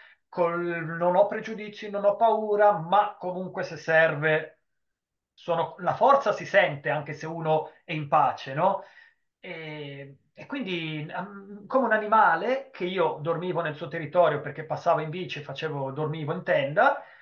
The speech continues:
mi studiava ma non mi ha né attaccato né niente. E queste cose esistono nel mondo, ci sono anche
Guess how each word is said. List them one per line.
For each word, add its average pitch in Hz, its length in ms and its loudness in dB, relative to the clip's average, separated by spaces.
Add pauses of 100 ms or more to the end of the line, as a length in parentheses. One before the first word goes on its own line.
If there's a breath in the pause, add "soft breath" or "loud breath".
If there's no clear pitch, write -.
(300 loud breath)
mi 269 180 -6
studiava 208 800 4
ma 202 100 0
non 185 180 -4
mi 180 140 -4
ha 160 340 4
né 175 180 -2
attaccato 220 760 0
né 185 100 -12
niente. 123 920 -14
E 208 160 -12
queste 277 280 -4
cose 294 240 0
esistono 233 440 -6
nel 240 180 -4
mondo, 151 760 0 (260)
ci - 180 -6
sono 220 580 4
anche 262 720 -2